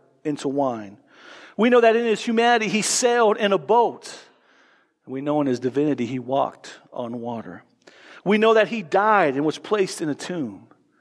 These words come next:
And in his divinity, we know on the third day, he rose again from the dead. When we think of Jesus, we think of him in terms of this, both God and man. I love how <clears throat> Queen Lucy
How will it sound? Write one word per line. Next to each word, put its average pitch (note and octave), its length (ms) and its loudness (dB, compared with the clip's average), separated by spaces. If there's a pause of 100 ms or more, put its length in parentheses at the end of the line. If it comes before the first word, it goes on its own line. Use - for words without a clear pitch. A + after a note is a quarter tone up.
(480)
And A2 80 -12
in A#2+ 80 -6
his A#2 80 -8
divinity, A#2 400 -4
we A2+ 140 -4
know B2 180 -6
on A2+ 100 -10
the G#2+ 80 -14
third B2 300 -2
day, B2+ 220 0
he A2+ 160 -6
rose A#2+ 460 -4
again A2 500 -8
from G2+ 180 -18
the F2 80 -20
dead. G2+ 300 -16 (840)
When C#3 140 -4
we F#3 100 0
think G#3 260 -6
of D3 140 -2
Jesus, C3+ 580 -8
we C#3 80 -2
think C3+ 240 -4
of B2 80 -6
him B2 240 -4
in C3 140 -6
terms B2+ 320 -8
of A2 160 -4
this, - 460 -12 (560)
both A#2 260 -4
God G#2+ 540 -2 (280)
and A#2 280 -6
man. F#2+ 260 -8 (840)
I C#3 100 0
love D#3 200 2
how C#3+ 400 0 (600)
<clears throat> - 580 -20
Queen F3+ 320 0
Lucy D3+ 640 0